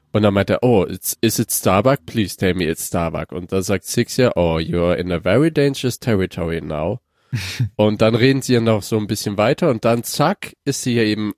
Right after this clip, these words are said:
Speaker 1: angezogen in schluffigen Sportklamotten mit einem Pferdeschwanz
Speaker 2: Ja.
Speaker 1: und glatten Haaren. Und die Ähnlichkeit, ja, ist äußerlich gegeben.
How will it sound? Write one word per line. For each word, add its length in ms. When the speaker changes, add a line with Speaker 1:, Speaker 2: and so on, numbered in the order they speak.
Speaker 1:
angezogen 680
in 140
schluffigen 500
Sportklamotten 1040
mit 220
einem 160
Pferdeschwanz 720
Speaker 2:
Ja. 60
Speaker 1:
und 80
glatten 360
Haaren. 320
Und 240
die 100
Ähnlichkeit, 800
ja, 240
ist 180
äußerlich 480
gegeben. 560